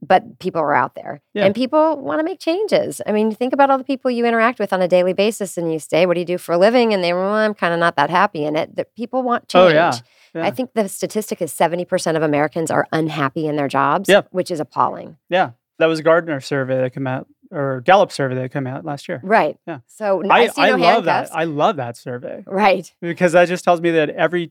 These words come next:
Speaker 2: ten calls that I make, seven people should talk to me.
Speaker 1: That's exactly right.
Speaker 2: Yeah.
Speaker 1: That's right.
Speaker 2: Which is fantastic. So how are you, how are you translating that? So y-, you've got your company's mission. So let's talk about your values, 'cause that was really,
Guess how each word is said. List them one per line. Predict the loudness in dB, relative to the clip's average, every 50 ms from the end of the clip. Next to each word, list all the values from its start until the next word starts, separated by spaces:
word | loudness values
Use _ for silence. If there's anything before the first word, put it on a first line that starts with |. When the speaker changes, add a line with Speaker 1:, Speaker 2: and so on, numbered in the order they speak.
| _
Speaker 2:
ten | -10 -4 -4 -2 -2 -2
calls | 0 2 2 2 2 2
that | 0 0
I | 2
make, | 0 -2 -4 -4
seven | -2 -2 0 0 -2
people | -2 -4 -4 -4 -4
should | -4 -6 -6
talk | -4 -4 -6 -6
to | -6 -10
me. | -10 -10 -12 -4 0
Speaker 1:
That's | 2 2 2 2
exactly | 2 2 4 4 2 2
right. | 2 2 2 2 2 0
Speaker 2:
Yeah. | 0 2 2 0 -2 -4 -6
Speaker 1:
That's | -6 -4 0
right. | 0 0 0 0 -2 _ _
Speaker 2:
Which | -4 -2 0
is | 0 2
fantastic. | 4 2 4 4 2 2 0 -2 -8 -12 -14 _ _ _ _ _ _ _
So | -4 -2 0 0
how | 2 2 2
are | 2 4
you, | 2 2 2 2 4 2 2 0 -2 -6 -12 -18 -20 _ _ _ _
how | -4 2 4
are | 4 4
you | 4 0
translating | 0 2 4 4 4 4 2 2 2 2 2 0
that? | 0 2 0 0 0
So | 2 2 2
y-, | 2
you've | 2 -2 -4 -4 -4 -4 0
got | 2 2 2 2
your | 2 -2
company's | -4 -4 -4 -2 -2 -2 -2 0
mission. | 0 0 0 -2 -4 -4
So | -2 -2
let's | -2 -2 0
talk | -2 0
about | 2 2 2
your | 2 2 0
values, | 2 4 4 6 6 4 2 0 -6 -8 -12
'cause | -14 -6 -2
that | 0 0 0
was | 0 -2 0
really, | 0 2 4 4 2 2 0 -4